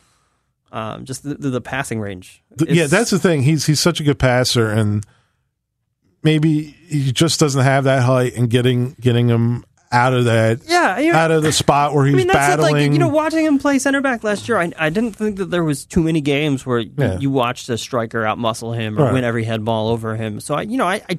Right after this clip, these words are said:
Speaker 1: don't think that it's impossible for him to be a center back in this league. I thought, I thought he was very good as a rookie center back last year,
Speaker 2: Mm-hmm.
Speaker 1: and, and that there's, there's plenty to build on there. Just,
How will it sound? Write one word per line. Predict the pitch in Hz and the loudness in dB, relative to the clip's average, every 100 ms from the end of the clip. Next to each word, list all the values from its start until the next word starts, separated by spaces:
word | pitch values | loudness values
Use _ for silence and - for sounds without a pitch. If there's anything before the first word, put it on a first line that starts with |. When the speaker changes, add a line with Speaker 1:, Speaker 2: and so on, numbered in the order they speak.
| - | -2
Speaker 1:
don't | 240 226 | -2 -2
think | 208 208 | -4 -4
that | 165 147 | -4 -4
it's | 139 143 | -4 -6
impossible | 123 120 135 123 113 120 | -6 -6 -6 -8 -14 -16
for | 117 117 | -12 -10
him | 117 | -10
to | 139 | -10
be | - | -8
a | 185 | -8
center | - 170 | -6 -6
back | 113 104 | -6 -8
in | 101 | -12
this | - | -16
league. | 104 107 | -16 -14
I | |
thought, | - 120 - | -8 -8 -8
I | 120 | -14
thought | 107 120 | -12 -10
he | |
was | 123 120 | -12 -14
very | - 160 151 135 | -10 -6 -4 -4
good | 147 135 | -4 -6
as | 117 | -6
a | |
rookie | 117 131 117 | -12 -14 -14
center | - 104 | -14 -14
back | 104 107 | -14 -14
last | 107 104 - | -14 -16 -10
year, | 117 101 | -6 -6
Speaker 2:
Mm-hmm. | 98 - _ _ | -8 -18 _ _
Speaker 1:
and, | - 151 | -10 -8
and | - 120 131 | -8 -8 -8
that | - - | -8 -6
there's, | 131 123 | -8 -8
there's | 147 123 | -6 -6
plenty | - 147 139 | -6 -8 -6
to | 127 | -4
build | 113 127 135 | -6 -6 -6
on | 107 | -6
there. | 123 147 117 - _ _ _ _ _ _ _ | -8 -6 -6 -8 _ _ _ _ _ _ _
Just, | - 170 | -12 -12